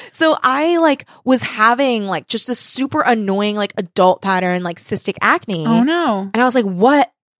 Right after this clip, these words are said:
Speaker 1: is happening with this?"
Speaker 2: Mm-hmm.
Speaker 1: Um, and the thing that changed my whole skincare routine was introducing, uh, the Watkins,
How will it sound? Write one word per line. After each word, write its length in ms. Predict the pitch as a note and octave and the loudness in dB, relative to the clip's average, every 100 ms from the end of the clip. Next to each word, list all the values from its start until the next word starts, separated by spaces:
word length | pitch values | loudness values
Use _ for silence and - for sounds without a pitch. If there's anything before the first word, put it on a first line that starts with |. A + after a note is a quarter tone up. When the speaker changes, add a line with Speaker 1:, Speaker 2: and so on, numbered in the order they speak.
| - | -10
Speaker 1:
is 160 | G#3+ - | -8 -8
happening 640 | C4 B3+ C4 A#3 F#3 D#3+ | -4 0 0 0 -4 -8
with 120 | D#3 - | -16 -14
this?" 320 | - B1+ - | -14 -12 -4
Speaker 2:
Mm-hmm. 680 | A#3+ A#3 A3+ D4 - _ - | 2 4 2 -2 -10 _ 2
Speaker 1:
Um, 460 | G3+ G3 F#3 F#3 F#3+ | 4 4 4 0 -2
and 160 | G3 F#3 | -6 -6
the 60 | |
thing 400 | - - B3 C4+ | -6 0 0 2
that 160 | F4 F#4+ | 0 -2
changed 880 | - A3+ F#3+ F3+ F3 F#3 F#3+ - - | -4 -2 -2 -2 -4 -8 -12 -18 -12
my 180 | G3+ F3+ F3 | -6 -4 -4
whole 500 | - G3+ A3+ B3+ C#4 - | -2 0 2 2 0 -6
skincare 540 | - A3 G3 F#3+ F3+ | -10 -8 -4 -2 -4
routine 760 | E3+ - C#4+ D4+ A#3 F#3 F3 F3 _ _ _ | -6 -8 -6 -4 -4 -4 -4 -8 _ _ _
was 300 | G3+ G#3+ G3+ | 2 4 4
introducing, 1120 | - A3 G#3 A3+ G3+ F#3 - F#3+ F3+ F3 E3+ E3+ - | 0 -6 -2 -2 0 -2 -2 -2 -2 -2 -4 -8 -4
uh, 500 | F3+ E3 D#3+ D#3+ D#3+ - _ - | 0 2 2 2 -2 -8 _ 0
the 280 | F#3 E3+ E3 | 2 4 4
Watkins, 760 | F3 E3+ - F#3+ F3+ F3 E3+ | 2 2 -2 -6 -6 -6 -8